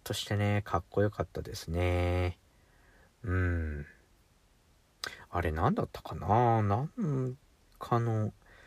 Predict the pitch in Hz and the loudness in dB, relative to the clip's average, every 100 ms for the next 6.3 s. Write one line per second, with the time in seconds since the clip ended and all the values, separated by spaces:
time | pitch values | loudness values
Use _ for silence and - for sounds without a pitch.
0 | - - _ - 147 175 123 107 - 202 | -20 -20 _ 0 2 6 6 6 2 0
1 | 202 240 175 139 127 120 110 - 101 101 | 0 0 2 2 4 4 4 4 4 4
2 | 95 90 82 90 85 82 82 82 82 85 | 2 0 2 0 0 -2 -2 -2 -2 -4
3 | 95 85 - - 104 117 123 131 131 127 | -6 -6 -6 0 2 4 2 0 0 2
4 | 123 180 98 80 80 - - - 80 87 | 8 8 8 4 -2 -4 -10 -6 -4 -2
5 | 107 110 - 85 90 90 90 117 143 139 | -2 -2 -6 -4 -2 -2 0 0 2 0
6 | 90 92 87 | -2 -4 -6